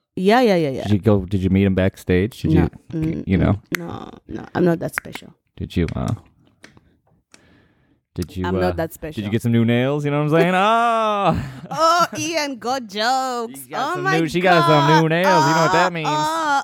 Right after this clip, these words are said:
Speaker 1: oh, Ian got jokes.
Speaker 2: You got new nails every week.
Speaker 1: No, man.
Speaker 2: You're a busy lady.
Speaker 1: It's, it's always the same. You just don't look.
Speaker 2: I don't p-, give a shit, to be
Speaker 1: I
Speaker 2: honest.
Speaker 1: just change colors. That's it.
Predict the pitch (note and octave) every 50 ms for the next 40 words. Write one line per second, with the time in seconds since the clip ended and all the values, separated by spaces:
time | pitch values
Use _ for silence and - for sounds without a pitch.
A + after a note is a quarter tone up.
0 | - - - B3+ C4 C4 C4 C4+ C4+ C4+ C#4 C#4+ C#4+ C4+ C4+ B3 - - B3+ D4
1 | C#4 B3 B3 B3 A3 A3+ A#3+ A#3 G#3+ F#3+ F#3 G3+ G3 G3 G#3 A3 G#3+ - - C3
2 | D#3 F#3+ E3+ D#3 D3+ D3 C#3+ C3+ B2+ A#2 B2+ A2+ A2 A2+ D#3 F3+ C3 - F2 -
3 | - _ _ _ _ _ _ _ - E4 C5 C#5+ B4 D#4 G#3 F#3+ G#3+ E4+ - -
4 | F#3 G#3 C3+ G#2 A2 G#2 A2+ A#2+ A2+ A2+ C#3 F3 D3+ F2+ D#2 - - F4+ - -
5 | - - G4+ - - - - - E4 C4+ G#3+ A#3 A3 - D4 D4 G3+ D#3+ C#3 C3
6 | D#3 - _ _ _ _ _ _ _ - G#3+ A3 G#3 B3 D4 C#4 - C4 C#4 C4
7 | G#3 F3+ E3 C#3 - - - - - A#2 B2 B2 A2+ G2+ - - - - E2 D#2
8 | C#2+ C#2 - - - D2+ D2 - _ _ _ _ _ _ _ _ - - - -
9 | - G#3+ A#3 - D#4 E4 - - - - C#4 D4 D4 - - - G#3 F#3+ E3 B2+
10 | G#2 B2 - - - G3 G#3 - - - D#3 - - _ - -